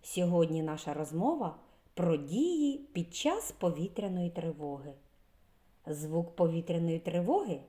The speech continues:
дуже гучний, він лякає. Його спеціально зробили таким,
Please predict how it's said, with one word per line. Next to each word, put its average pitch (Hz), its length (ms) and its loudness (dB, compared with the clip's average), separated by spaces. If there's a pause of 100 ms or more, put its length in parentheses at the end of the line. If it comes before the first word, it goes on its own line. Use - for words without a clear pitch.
(480)
дуже 214 440 0
гучний, 247 600 0 (460)
він 160 320 -2
лякає. 202 720 -2 (560)
Його 196 600 2
спеціально 208 920 -2
зробили 175 480 2
таким, 349 460 0